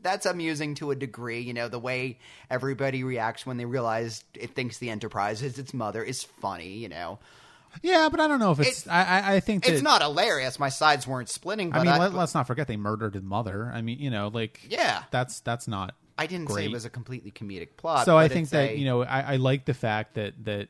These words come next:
Speaker 1: Yeah.
Speaker 2: they, they, again, make a mistake and
Speaker 1: Yeah.
Speaker 2: Picard feels bad about it, and I think that, you know, they, they write it. Um, and as, in as much as the two plots interconnect, I think maybe that's what it's about.
Speaker 1: Yeah.
Speaker 2: Righting wrongs.
Speaker 1: Okay.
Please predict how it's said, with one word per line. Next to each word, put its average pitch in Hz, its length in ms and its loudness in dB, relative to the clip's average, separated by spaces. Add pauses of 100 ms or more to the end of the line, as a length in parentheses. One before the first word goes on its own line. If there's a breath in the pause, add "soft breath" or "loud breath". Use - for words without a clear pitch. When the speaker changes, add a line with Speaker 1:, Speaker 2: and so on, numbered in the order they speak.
(160)
Speaker 1:
Yeah. 117 320 -4 (120)
Speaker 2:
they, 107 140 -6
they, 110 180 -16
again, 104 320 -6
make 101 220 -8
a - 20 -8
mistake 101 480 -6
and 101 80 -6
Speaker 1:
Yeah. 180 120 -2
Speaker 2:
Picard 101 280 -4
feels 98 240 -12
bad 98 280 -8
about 92 280 -12
it, 92 140 -12
and 95 160 -12
I 98 140 -10
think 101 240 -12
that, 98 180 -12 (400 soft breath)
you 107 100 -8
know, 98 320 -8
they, 107 180 -4
they 107 200 -8
write 98 320 -12
it. 113 260 -16 (360 soft breath)
Um, 107 220 -6
and 175 140 0
as, 214 120 0
in 226 180 4
as 202 120 4
much 175 240 2
as 151 80 -4
the 135 100 -6
two 143 180 -6
plots 127 400 0
interconnect, 117 580 -4
I 113 40 -4
think 110 180 -6
maybe 104 180 -6
that's 101 240 -8
what 101 140 -8
it's - 140 -14
about. 95 320 -12 (100)
Speaker 1:
Yeah. 123 240 -4 (220)
Speaker 2:
Righting 110 320 -2
wrongs. 101 480 -12 (400)
Speaker 1:
Okay. 151 280 0